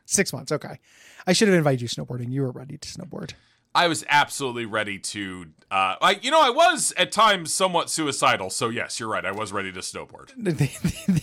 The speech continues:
Speaker 1: the, um, I, uh, would not have wanted to be complicit in that.
Speaker 2: <laughs>
Speaker 1: The, uh, I guess I should have taken you, like, cosmic snowboarding. They should have snowboarding that's like bumper pool, bumper bowling.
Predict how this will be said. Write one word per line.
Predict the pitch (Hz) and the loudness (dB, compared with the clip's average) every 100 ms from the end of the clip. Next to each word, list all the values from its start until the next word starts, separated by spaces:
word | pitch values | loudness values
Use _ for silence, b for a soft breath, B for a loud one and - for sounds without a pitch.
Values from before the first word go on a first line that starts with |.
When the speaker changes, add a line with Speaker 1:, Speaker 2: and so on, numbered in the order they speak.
| - | 6
Speaker 1:
the, | 202 170 | 8 8
um, | 151 143 139 127 B B B B | 6 4 0 -4 B B B B
I, | 180 175 175 | 4 6 8
uh, | 165 160 | 6 6
would | 156 165 | 6 6
not | 165 | 8
have | 160 | 8
wanted | 147 143 | 6 4
to | 135 | 0
be | 127 | -2
complicit | 127 127 - - | -2 -4 -6 -8
in | |
that. | 101 120 _ _ _ _ _ b b | -10 -12 _ _ _ _ _ b b
Speaker 2:
<laughs> | - - | -4 0
Speaker 1:
The, | 143 139 | 2 4
uh, | 135 127 131 | 2 0 -4
I | 131 | -6
guess | 139 - - | -6 -6 0
I | |
should | 170 277 | 4 4
have | |
taken | 233 247 214 | 4 2 4
you, | 202 190 | 6 6
like, | 165 143 139 - | 6 6 2 -10
cosmic | - 147 143 175 | 2 4 4 0
snowboarding. | - 175 180 180 196 190 B B B - | 4 2 4 2 0 -4 B B B 0
They | 214 | 2
should | 302 | 2
have | 233 | 2
snowboarding | 214 202 202 196 190 170 165 226 - | 0 2 2 4 2 0 -6 -10 0
that's | 156 135 | 0 2
like | 156 147 | -2 0
bumper | 143 135 156 | -2 2 2
pool, | 185 185 185 | 4 2 2
bumper | 135 135 156 | 0 2 2
bowling. | 170 190 | 2 0